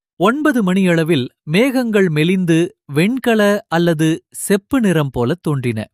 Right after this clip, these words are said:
பூமி, பாறைகள், மரங்கள், கட்டிடங்கள், தண்ணீர் மற்றும் மனிதர்கள் அனைத்தும் பூமிக்கு அந்நியமான ஒளியால்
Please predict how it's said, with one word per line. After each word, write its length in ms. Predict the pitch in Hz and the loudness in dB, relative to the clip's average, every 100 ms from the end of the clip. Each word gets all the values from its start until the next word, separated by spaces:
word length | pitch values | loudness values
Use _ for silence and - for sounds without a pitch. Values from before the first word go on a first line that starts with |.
| _ _ _ _ _ - | _ _ _ _ _ -2
பூமி, 540 | 160 277 277 240 240 - _ | 4 4 4 0 -2 -6 _
பாறைகள், 760 | 170 170 220 220 202 190 196 - | 0 2 2 0 0 -2 -2 -8
மரங்கள், 720 | 139 139 180 214 185 180 175 _ | -4 0 0 0 0 0 -2 _
கட்டிடங்கள், 840 | _ 170 - 247 208 180 170 175 - _ _ | _ -4 0 0 0 2 2 0 -2 _ _
தண்ணீர் 500 | 175 202 254 254 220 | 0 0 0 0 0
மற்றும் 460 | 175 - 175 151 - | -2 -2 -4 -6 -6
மனிதர்கள் 640 | 135 170 208 185 160 151 - _ | -2 0 0 0 0 -2 -4 _
அனைத்தும் 680 | 127 147 220 208 - 135 104 _ _ _ - | -2 2 0 0 -2 -2 -4 _ _ _ -4
பூமிக்கு 640 | 147 269 285 254 - 208 196 - 127 | 2 2 2 -4 -2 2 2 0 -2
அந்நியமான 640 | 143 226 233 196 165 160 | 0 2 2 2 2 0
ஒளியால் 480 | 151 135 156 156 117 | 0 2 2 2 0